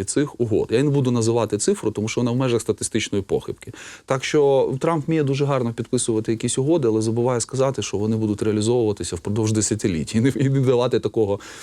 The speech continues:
ефекту. І, до речі, це жодним чином, жодним чином не відображається взагалі на його рейтингу, так, як він би хотів. Якби це ще працювало, от тут С Ш А, до речі, від України відрізняються. В нас, е, ми ще це згадаємо, історія там зі скелетоністом, ще якісь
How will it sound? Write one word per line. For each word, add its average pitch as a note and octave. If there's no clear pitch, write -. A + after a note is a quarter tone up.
ефекту. G3
І, -
до C3+
речі, C#3+
це C#3+
жодним B2+
чином, C3
жодним G2+
чином -
не G2
відображається G#2+
взагалі G2
на A2+
його G#2
рейтингу, D#2
так, A#2+
як G#2
він A#2
би A2
хотів. -
Якби A2
це -
ще C3
працювало, D#3+
от B2
тут G3
С D#3
Ш F3
А, D#3+
до D3
речі, C#3+
від C3
України B2+
відрізняються. G#2+
В A#2+
нас, C#3
е, G2
ми B2
ще A#2+
це A#2
згадаємо, A#2+
історія A2+
там F2
зі G2
скелетоністом, G2+
ще D3
якісь C3